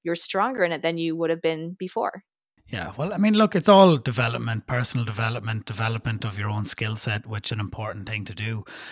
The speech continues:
Speaker 2: You touched there on, you know, having a business coach, and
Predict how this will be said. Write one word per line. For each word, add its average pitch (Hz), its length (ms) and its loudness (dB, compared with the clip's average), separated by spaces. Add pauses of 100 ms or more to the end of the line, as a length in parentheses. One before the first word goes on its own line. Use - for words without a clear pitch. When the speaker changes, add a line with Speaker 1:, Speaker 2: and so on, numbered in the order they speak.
(160)
Speaker 2:
You 151 100 0
touched - 340 0
there 180 320 4
on, 127 460 0
you 135 60 -6
know, 127 80 0
having 135 380 4
a 117 60 2
business 147 460 4
coach, - 460 -4
and 113 360 -4